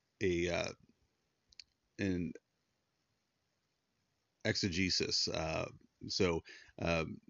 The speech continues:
a verse by verse type study of going, uh, through the Bible, uh, in t-, context, saying, "This is, this is what it says,"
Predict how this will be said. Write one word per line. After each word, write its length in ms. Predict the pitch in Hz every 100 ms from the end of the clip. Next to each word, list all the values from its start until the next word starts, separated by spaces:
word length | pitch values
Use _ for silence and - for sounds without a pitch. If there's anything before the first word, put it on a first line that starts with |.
| -
a 80 | 98
verse 240 | 104 101
by 160 | 98 85
verse 320 | 87 82 -
type 260 | 87 80
study 460 | - - 82 85 -
of 200 | 82 73
going, 380 | 78 85 80 78 _ _ _ _ _ _ _ _ - _ - -
uh, 100 | 87
through 180 | 101 95
the 80 |
Bible, 420 | 80 90 85 87 - - - - 90
uh, 180 | 85 85 - -
in 160 | 107 101
t-, 180 | 98 90
context, 720 | - 98 87 98 82 - -
saying, 240 | - 85 80
"This 160 | 85
is, 180 | 85 73 -
this 200 | 101 87
is 100 | 85
what 140 | 87
it 60 | 80
says," 320 | - 80 82